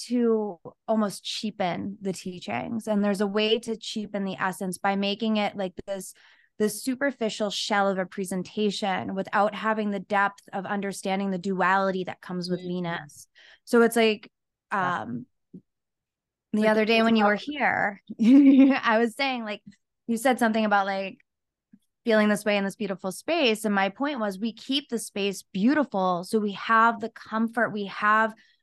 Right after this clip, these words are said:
Speaker 1: we feel supported as we go into the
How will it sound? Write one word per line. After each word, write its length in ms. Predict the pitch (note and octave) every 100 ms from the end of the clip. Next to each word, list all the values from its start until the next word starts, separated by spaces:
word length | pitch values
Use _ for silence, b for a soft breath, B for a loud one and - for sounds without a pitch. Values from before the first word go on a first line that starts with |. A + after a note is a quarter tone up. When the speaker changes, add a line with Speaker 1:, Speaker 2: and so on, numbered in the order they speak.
| _
Speaker 1:
we 160 | A3+ A3+
feel 340 | A3+ C4 B3+
supported 680 | B3+ - G#3 - A#3 B3+ A#3
as 140 | G3+ F#3+
we 120 | G3+
go 260 | F#3+ G#3+
into 220 | A3+ G#3 G3
the 140 | G3+